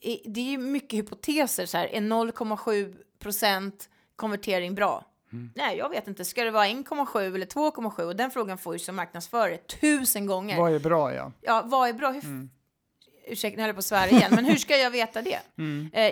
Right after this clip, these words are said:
Speaker 1: jag vet, jag vet inte. Är må-, det beror ju på vad man sätter för målsättning och vad man har för ambitionsnivå. Ehm, och det, det, så det är det första, liksom, att
Speaker 2: Ja.
Speaker 1: kunden är en, en avkastning på en mo-, intern modell.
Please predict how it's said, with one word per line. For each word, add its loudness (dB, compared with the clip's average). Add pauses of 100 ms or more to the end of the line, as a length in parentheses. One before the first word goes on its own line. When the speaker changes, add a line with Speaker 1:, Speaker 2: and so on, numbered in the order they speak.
Speaker 1:
jag 4
vet, -2
jag 0
vet -6
inte. -12
Är -6
må-, -2 (260)
det -6
beror -4
ju -2
på -2
vad 0
man -2
sätter -10
för -10
målsättning -4
och -6
vad -6
man -4
har -4
för -8
ambitionsnivå. -2 (480)
Ehm, -4 (440)
och -6 (600)
det, -2 (580)
det, -6
så -6
det 0
är 2
det -6
första, -4
liksom, -8
att -12
Speaker 2:
Ja. 0
Speaker 1:
kunden 2
är 2
en, -6
en -10
avkastning -2
på 2
en -2
mo-, -8
intern -2
modell. -2